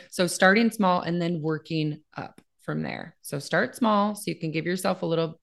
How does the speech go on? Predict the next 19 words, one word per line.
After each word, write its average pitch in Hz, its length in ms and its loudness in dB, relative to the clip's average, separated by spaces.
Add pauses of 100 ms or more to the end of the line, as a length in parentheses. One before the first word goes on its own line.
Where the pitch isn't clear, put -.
a 170 100 -4
little 156 200 0
bit 151 80 0
of 143 100 -4
momentum 156 540 -2
and 143 120 -4
confidence, 165 720 -2
and 170 160 -4
then 160 120 -2
we 165 100 -4
can 160 180 -6
work 147 180 -6
our - 140 -2
way 64 140 -2
up - 160 -6
from - 160 -12
there. - 260 -8 (600)
Okay. 180 220 2 (400)
Um, 160 500 -2